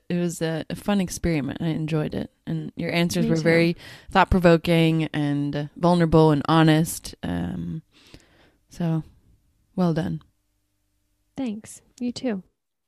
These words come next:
Speaker 1: Thanks.
Speaker 2: Thanks to everyone for listening and
Speaker 1: Yeah.
Speaker 2: joining us.
Speaker 1: Yeah.
Speaker 2: Let us know how, let us know how you feel.
Speaker 1: Yeah.
Speaker 2: What do you feel scared about? What do you feel passionate about?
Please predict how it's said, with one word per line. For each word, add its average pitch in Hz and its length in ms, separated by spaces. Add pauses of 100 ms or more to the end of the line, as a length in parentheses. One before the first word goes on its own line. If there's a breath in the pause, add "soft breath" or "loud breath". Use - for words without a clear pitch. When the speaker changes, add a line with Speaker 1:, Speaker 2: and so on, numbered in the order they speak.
(280)
Speaker 1:
Thanks. 156 360 (120)
Speaker 2:
Thanks 233 260
to 240 80
everyone 226 300
for 233 100
listening 190 540 (100)
and 214 100
Speaker 1:
Yeah. 214 40 (120)
Speaker 2:
joining 226 260
us. - 360 (1000)
Speaker 1:
Yeah. 202 140
Speaker 2:
Let 175 100
us - 140
know 214 200
how, 208 320 (440)
let 247 140
us 302 140
know 311 100
how 277 100
you 220 220
feel. - 480
Speaker 1:
Yeah. 185 280 (160)
Speaker 2:
What 233 120
do - 100
you - 140
feel 214 140
scared 196 320
about? 185 480 (640)
What 214 160
do 214 80
you 208 60
feel 208 140
passionate 190 520
about? 185 520